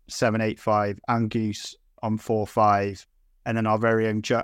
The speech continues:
Adam Jones is on, is in sixth place. But realistically, it looks like, unless something drastic happens, Shane Speedy is looking in pole position to take the, take the title after next week. But Jurgen and,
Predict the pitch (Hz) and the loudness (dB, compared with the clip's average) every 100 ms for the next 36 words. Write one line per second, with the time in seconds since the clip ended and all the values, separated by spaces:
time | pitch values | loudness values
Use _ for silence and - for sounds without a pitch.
0 | - 113 110 117 110 107 98 101 101 104 | 0 0 0 0 0 -2 -4 -6 -6 -8
1 | 107 101 - 101 - 104 - - 101 92 | -6 -6 -6 -6 -4 -4 -4 -4 -4 -4
2 | - - - - _ _ _ - _ _ | -4 0 2 0 _ _ _ -20 _ _
3 | _ - _ - - - 120 123 123 120 | _ -20 _ -20 -20 -4 2 4 4 0
4 | - 113 107 101 110 107 - 113 104 92 | -6 -6 -4 -2 -2 -4 -4 0 0 0
5 | - _ _ _ - _ _ - _ - | -8 _ _ _ -20 _ _ -20 _ -20
6 | _ _ _ _ _ _ _ _ - 131 | _ _ _ _ _ _ _ _ 0 4
7 | 135 - - - 143 135 127 117 131 - | 4 2 -12 -2 0 2 2 4 2 2
8 | 139 120 - 104 101 - 120 113 - 120 | -6 -8 -8 -6 -6 -2 -2 -2 -2 0
9 | 120 107 104 101 107 113 107 104 107 101 | 0 0 -2 -2 -4 -4 -4 -2 -2 -2
10 | 107 101 101 95 - 104 - 98 - _ | -4 -4 -6 -8 -6 -6 -4 -10 -10 _
11 | - 147 120 - 135 131 127 120 117 - | -2 0 0 2 4 4 2 0 0 -2
12 | 113 110 113 113 - 123 107 - 104 117 | -2 -2 -4 -6 -2 -2 -2 -4 -4 2
13 | 131 123 120 117 113 | 4 4 2 0 -4